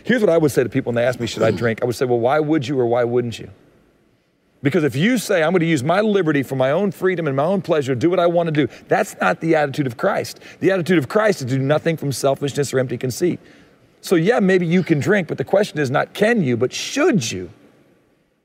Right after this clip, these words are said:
Uh, Second Corinthians six three, it says, "Don't do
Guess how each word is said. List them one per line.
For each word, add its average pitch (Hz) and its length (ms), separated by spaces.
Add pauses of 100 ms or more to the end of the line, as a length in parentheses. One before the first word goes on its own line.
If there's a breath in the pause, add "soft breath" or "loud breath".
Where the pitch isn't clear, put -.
(240)
Uh, 151 320
Second 190 380
Corinthians 175 380
six 180 220
three, 165 280 (280 loud breath)
it 127 80
says, 170 180
"Don't 190 280
do 170 140